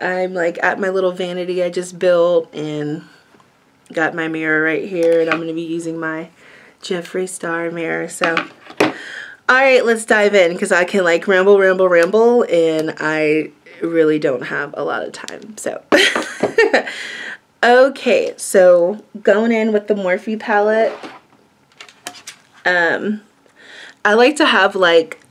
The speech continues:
a flush tone color for my, um, base. I'm, like, <laughs> transition color. I'm so tired. Okay, so let's see.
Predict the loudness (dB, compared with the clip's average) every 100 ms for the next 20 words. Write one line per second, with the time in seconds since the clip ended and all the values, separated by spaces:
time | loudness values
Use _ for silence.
0 | _ -2 -2 -2 2 2 0 0 0 0
1 | 0 0 2 0 0 -4 -10 -12 0 2
2 | 4 4 4 4 0 -4 -4 0 -2 -4
3 | -6 -4 -4 -2 -4 -4 -6 -16 _ -20
4 | -20 -20 -20 -20 -20 _ _ _ -2 0
5 | 0 -2 -6 -6 2 4 6 2 -2 -6
6 | 0 2 2 0 0 2 2 2 2 4
7 | 2 2 -2 -2 2 2 2 -2 -12 -8
8 | -6 -6 -8 _ 0 2 0 -2 -2 -2
9 | -6 -6 -4 2 2 6 4 2 -4 0
10 | 2 2 -2 -4 _ _ -6 -6 -8 -2
11 | -2